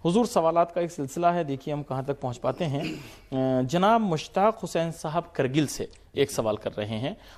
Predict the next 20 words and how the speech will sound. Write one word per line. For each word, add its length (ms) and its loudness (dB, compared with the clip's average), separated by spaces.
और 120 4
नमाज 360 2
ही 100 0
के 100 0
हवाले 260 2
से 120 -8
उनका 180 -6
सवाल 340 0
है 80 4
और 60 4
हमारी 240 -2
गुफ्तगू 340 -2
भी 80 0
नमाज 260 -6
के 100 -10
हवाले 220 -4
से 60 -10
चल 160 -6
रही 160 -2
थी। 140 -2